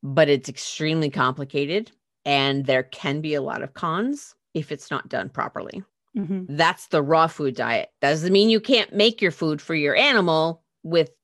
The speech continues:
Speaker 1: non-raw food. Miranda, do you wanna talk about non-raw food homemade diets? And we can kind of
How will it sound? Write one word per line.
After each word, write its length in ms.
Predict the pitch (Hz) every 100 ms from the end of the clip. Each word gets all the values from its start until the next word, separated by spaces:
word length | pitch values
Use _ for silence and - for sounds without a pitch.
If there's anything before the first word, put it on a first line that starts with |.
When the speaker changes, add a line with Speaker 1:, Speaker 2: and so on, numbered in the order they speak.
| -
Speaker 1:
non-raw 840 | 160 175 156 160 156 143 139 127
food. 380 | - 139 110 110 _ _ -
Miranda, 460 | 156 151 156 151
do 160 | 135 151
you 80 | 147
wanna 240 | 165 151
talk 320 | 156 - 156
about 640 | 190 180 170 170 - - - _
non-raw 1080 | 165 165 156 165 185 190 _ 170 165 175 190
food 360 | - 214 208
homemade 440 | 196 202 202 208 214
diets? 520 | 220 254 330 330 - _ -
And 100 | 156
we 80 | 160
can 220 | 165 156
kind 260 | 160 170 165
of 240 | 160 156